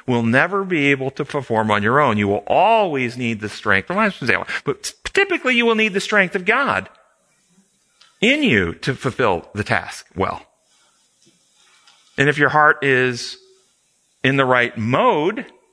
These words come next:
then God will, you will be open to God's assistance in that journey, in that application. Sunday's lesson, there was a question, Wendell.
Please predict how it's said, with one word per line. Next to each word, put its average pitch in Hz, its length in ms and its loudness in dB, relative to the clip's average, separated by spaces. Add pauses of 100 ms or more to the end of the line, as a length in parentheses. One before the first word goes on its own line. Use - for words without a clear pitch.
(720)
then 190 200 -2
God 185 400 2
will, 180 440 -2
you 180 140 -2
will 185 80 2
be 175 140 0
open 208 260 0
to 151 80 -4
God's 131 320 0
assistance 127 540 -4
in 98 80 -2
that - 160 -2
journey, - 340 -6
in 101 140 -4
that 101 240 -6
application. - 540 -8 (1200)
Sunday's 143 320 -2
lesson, 120 220 -2
there - 20 -2
was 107 80 -4
a 123 40 -6
question, 139 440 -4
Wendell. 123 280 -4